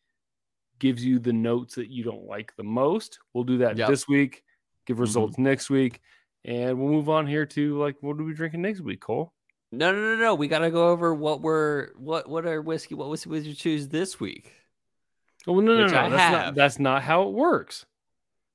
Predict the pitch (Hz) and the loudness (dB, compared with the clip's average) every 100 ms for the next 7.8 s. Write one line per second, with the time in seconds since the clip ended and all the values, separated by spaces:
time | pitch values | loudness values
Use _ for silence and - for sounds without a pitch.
0 | _ _ - 349 - _ _ - 147 170 | _ _ -2 0 0 _ _ -2 2 4
1 | 175 180 175 160 127 143 220 269 185 156 | 4 2 2 0 2 4 6 6 4 2
2 | 151 143 123 - 254 233 156 135 131 139 | 2 -2 -4 0 2 4 2 0 -4 -4
3 | 127 120 110 104 - 107 170 - 403 - | -4 -4 -4 -6 -6 -2 0 0 -2 0
4 | 127 120 277 - _ _ - 175 247 208 | 2 2 0 -8 _ _ -4 -2 -2 -2
5 | 247 185 214 220 113 - 139 147 - 196 | -4 -2 0 0 -2 -2 0 0 0 -2
6 | - - 156 160 - 254 202 151 185 127 | -4 -8 -10 -8 0 2 2 2 2 0
7 | - 143 120 104 156 - 113 104 | 0 0 2 0 -2 0 0 0